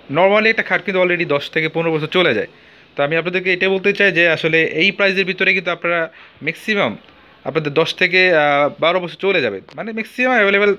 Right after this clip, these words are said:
আহ, দশ থেকে পনেরো বছর চলে যাবে। তো তারপরে আমি বলে দিচ্ছি, এটা আপনারা, আহ, only দশ হাজার টাকা হলেই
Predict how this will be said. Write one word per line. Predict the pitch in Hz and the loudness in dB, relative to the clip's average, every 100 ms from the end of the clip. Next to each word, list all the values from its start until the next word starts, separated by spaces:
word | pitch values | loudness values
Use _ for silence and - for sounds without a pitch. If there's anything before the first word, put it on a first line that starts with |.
| - | -2
আহ, | 147 143 | 0 2
দশ | 143 170 - | 4 2 0
থেকে | 190 180 | -2 0
পনেরো | 185 190 | 0 0
বছর | 180 | 0
চলে | 214 220 | 2 4
যাবে। | 151 139 - - - - - - - | 4 0 -2 -10 -20 -20 -20 -20 -2
তো | 151 | 0
তারপরে | 147 170 196 | 0 0 0
আমি | 202 | 0
বলে | 185 196 | 2 0
দিচ্ছি, | 190 190 - | -2 -4 0
এটা | 214 156 160 160 - | 0 2 0 0 -4
আপনারা, | 147 165 156 | -4 0 0
আহ, | 156 - - - - 127 127 123 - | -2 -6 -20 -14 -2 0 0 -2 -2
only | 160 190 190 185 | 0 2 2 0
দশ | 139 160 | 0 0
হাজার | 190 180 | 0 -2
টাকা | 180 180 175 | -2 -2 0
হলেই | 175 170 | 0 0